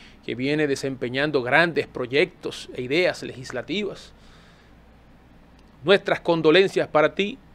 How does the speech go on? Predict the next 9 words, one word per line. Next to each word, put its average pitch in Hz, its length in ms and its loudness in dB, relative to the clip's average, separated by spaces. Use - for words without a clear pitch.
y 147 200 -4
tus 151 160 -8
familiares 151 960 2
con 135 120 0
la 123 120 -4
muerte 139 600 0
de 123 100 -6
tu 123 100 -12
padre. - 460 -4